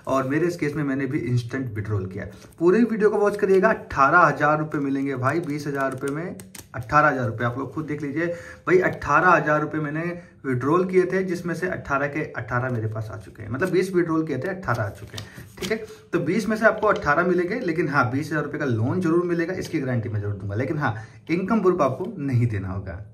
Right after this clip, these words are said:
पैसे को थोड़ा side रखते हैं, इसे हम बाद में, आ, इस्तेमाल करेंगे। Okay, so सबसे पहले मैं आपको दिखा देता हूँ भाई approval।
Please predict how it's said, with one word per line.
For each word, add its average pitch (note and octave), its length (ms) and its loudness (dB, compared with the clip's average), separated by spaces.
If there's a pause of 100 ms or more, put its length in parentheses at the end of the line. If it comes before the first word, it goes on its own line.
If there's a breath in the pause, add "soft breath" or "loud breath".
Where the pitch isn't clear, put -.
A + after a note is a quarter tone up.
(220)
पैसे E3 260 4
को A3 60 0
थोड़ा G#3 180 0
side F3 320 2
रखते F3+ 220 0
हैं, F#3 440 -4
इसे B2+ 180 -6
हम C3 160 -4
बाद A#2+ 300 -2
में, C3+ 420 -4
आ, B2+ 200 -6 (840 loud breath)
इस्तेमाल A2 340 -12
करेंगे। F#2+ 280 -12 (180)
Okay, G#3+ 180 -2 (560 loud breath)
so C3 240 2
सबसे F#3+ 300 -2
पहले G#3 220 0
मैं G3+ 100 0
आपको F3 160 0
दिखा D#3 240 0
देता D3+ 200 -2
हूँ D#3+ 140 -2
भाई D#3 140 -2 (140)
approval। G#2+ 420 -6